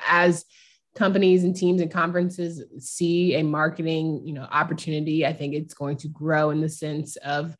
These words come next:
teams or conferences are gonna recognize that they have something good in their Olympic athletes, or they have something great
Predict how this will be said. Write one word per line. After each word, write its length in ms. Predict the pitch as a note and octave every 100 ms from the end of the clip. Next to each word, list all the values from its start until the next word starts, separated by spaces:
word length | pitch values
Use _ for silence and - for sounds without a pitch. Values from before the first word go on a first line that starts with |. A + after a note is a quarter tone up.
| - _
teams 420 | - F3+ F#3 F#3+ F#3 -
or 120 | F#3
conferences 500 | F#3 G3 G3+ F#3 F3+
are 60 |
gonna 220 | E3+ E3+ E3
recognize 680 | E3+ F3 D#3+ E3 D#3 E3
that 140 | E3 D3+
they 100 | D3+
have 540 | D#3 D#3+ E3+ E3 F3+
something 340 | - D#3+ D#3 D3+
good 240 | D#3 D#3
in 140 | D3 D#3
their 140 | D3
Olympic 380 | C#3+ D3 D#3 -
athletes, 440 | A#2 - D3 C#3+
or 60 | C#3
they 100 | D3
have 260 | E3+ D#3
something 320 | D#3+ D#3 D#3 D#3
great 380 | D#3+ D#3 C3